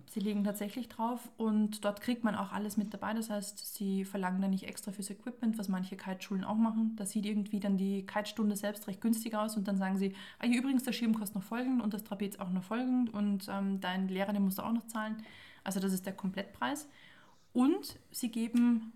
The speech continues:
<clears throat> äh, ich habe die Jahreszeit gar nicht geguckt, aber so Juli, August ist wohl,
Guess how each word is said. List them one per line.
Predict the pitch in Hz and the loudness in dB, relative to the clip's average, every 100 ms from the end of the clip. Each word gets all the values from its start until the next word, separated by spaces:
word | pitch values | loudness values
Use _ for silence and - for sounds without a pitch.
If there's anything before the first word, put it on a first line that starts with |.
| - - | -18 -20
<clears throat> | _ - | _ 2
äh, | 302 277 233 170 - - - - - _ - - 190 185 185 | 6 10 10 8 2 -16 -20 -20 -20 _ -12 -6 0 0 0
ich | 185 - | -6 -12
habe | 202 | -10
die | - - | -10 -10
Jahreszeit | 180 208 190 202 196 | -10 -8 -6 -6 -6
gar | 196 | -4
nicht | 202 196 | -4 -4
geguckt, | 196 - 302 - 214 | -8 -4 -4 -4 -8
aber | 208 | -6
so | 202 202 | -2 0
Juli, | 196 226 247 233 | 2 2 2 0
August | - 190 233 277 - - - | -4 -4 -4 -4 -8 -14 -10
ist | 202 196 | -10 -6
wohl, | 190 190 190 | -4 -2 -2